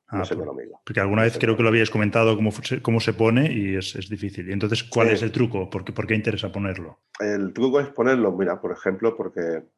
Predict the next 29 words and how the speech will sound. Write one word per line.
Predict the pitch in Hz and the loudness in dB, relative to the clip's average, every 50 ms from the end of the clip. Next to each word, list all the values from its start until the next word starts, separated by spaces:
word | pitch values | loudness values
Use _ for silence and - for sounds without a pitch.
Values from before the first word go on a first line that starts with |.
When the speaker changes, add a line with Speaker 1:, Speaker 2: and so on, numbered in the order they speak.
| _ _ | _ _
Speaker 2:
si | - - - 95 92 | -18 -12 -6 -2 2
yo | 98 | 4
voy | 98 101 | 4 4
a | 101 | 4
ponerte | 101 98 101 104 98 - 101 | 2 2 2 2 0 0 0
en, | 98 95 95 92 - | 2 2 2 2 0
en | 95 90 | -2 -4
tu | - 104 | -4 0
cuarto | 92 98 95 90 98 | 0 0 2 2 2
de | 92 | 2
baño | 90 98 92 92 85 | 2 2 2 0 0
viejo | 90 101 110 110 - - 87 80 67 - - - - | 2 2 2 2 0 -4 -8 -8 -8 -10 -12 -12 -10
el | 87 82 78 78 76 | -8 -6 -6 -6 -8
microcemento, | 82 80 82 85 - - 90 104 113 110 - 120 127 123 - _ | -10 -8 -8 -8 -6 -2 0 0 0 0 0 -2 -2 -2 -4 _
yo | - - 101 98 | -10 -4 0 0
no | 110 104 90 | 0 0 -2
quito | 87 80 80 | -4 -4 -4
la, | 78 78 64 | -4 -6 -6
no, | - 87 82 82 87 87 85 82 78 | -6 -6 -4 -4 -2 -2 -2 -2 -2
no, | 90 90 90 | -2 -2 -2
no | 87 - 87 92 92 92 | -2 -4 -6 -4 -4 -2
alica-, | 92 90 90 85 85 82 - - | -2 -2 -4 -4 -6 -8 -6 -4
no, | 95 90 90 | -4 -4 -4
Speaker 1:
Ah. | 95 90 87 87 87 78 98 | -4 -6 -12 -14 -14 -8 -2
Speaker 2:
no | 101 104 98 | -2 -2 0
quito | 113 113 104 104 | 0 2 2 4
las, | 98 95 87 - - | 4 4 2 0 -4
los | 92 98 98 101 | -4 -4 -2 -2
azulejos. | 85 - 85 82 78 - - - - | -4 -4 -4 -6 -6 -8 -12 -20 -20